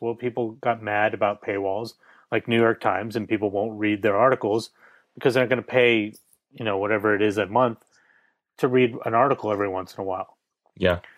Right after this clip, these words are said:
Speaker 1: Because some people are not, like you and me, I'm not gonna read the, the New York Times every day. But every once in a while, maybe once every three months, an article that comes up that's on the New York Times, I wanna read it. I'm not gonna subscribe to read that.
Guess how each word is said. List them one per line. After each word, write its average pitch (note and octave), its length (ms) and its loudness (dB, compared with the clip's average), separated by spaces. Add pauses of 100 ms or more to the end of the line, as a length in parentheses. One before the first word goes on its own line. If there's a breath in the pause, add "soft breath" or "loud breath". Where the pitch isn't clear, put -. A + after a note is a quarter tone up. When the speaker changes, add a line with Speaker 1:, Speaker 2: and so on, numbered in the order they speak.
(120)
Speaker 1:
Because D#3+ 420 0
some F3 180 2
people D#3+ 320 0
are B2 160 2
not, A#2 360 0 (120)
like A#2+ 220 -2
you D#3+ 100 6
and C3 120 2
me, G#2 180 -10 (420)
I'm D3+ 200 0
not C3 180 0
gonna A#2 180 -2
read G2 320 -10
the, G2+ 300 -6 (240)
the B2+ 80 -4
New G#2+ 100 -6
York G#2 180 -6
Times G2 240 -10
every F#2+ 180 -6
day. F#2+ 260 -4 (580 soft breath)
But C#3+ 160 4
every C3+ 180 4
once B2+ 340 2
in C#3+ 40 -4
a C#3+ 60 -4
while, C#3 320 0
maybe A#2+ 240 -4
once A2+ 260 -2
every A2 140 0
three G#2+ 240 -8
months, A2 480 -6
an B2+ 160 -4
article A#2 380 2
that A#2 100 0
comes A#2 240 -2
up G#2+ 200 0
that's G#2+ 200 -2
on G#2+ 100 -2
the G#2 80 -8
New G#2 60 -6
York A2 180 -4
Times, A2+ 220 -2
I A2 40 0
wanna G#2 180 -4
read B2 180 0
it. G#2 160 -4 (520 soft breath)
I'm C#3 120 0
not C#3+ 140 2
gonna C3 140 2
subscribe G2+ 540 0
to G2+ 80 -2
read G#2 180 4
that. G2 220 0